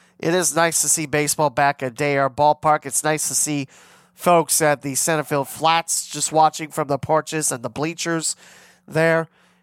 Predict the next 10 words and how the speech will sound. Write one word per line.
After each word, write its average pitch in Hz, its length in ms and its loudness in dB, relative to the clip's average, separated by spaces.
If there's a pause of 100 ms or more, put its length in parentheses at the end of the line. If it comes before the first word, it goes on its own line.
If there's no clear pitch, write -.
(200)
It 185 180 2
is 185 280 2
nice 135 520 0 (460)
to 143 140 -2
see 135 320 -2
the 123 120 -6
Dragons 117 600 -4
back 110 260 -6
at 110 140 -10
home. 120 340 -6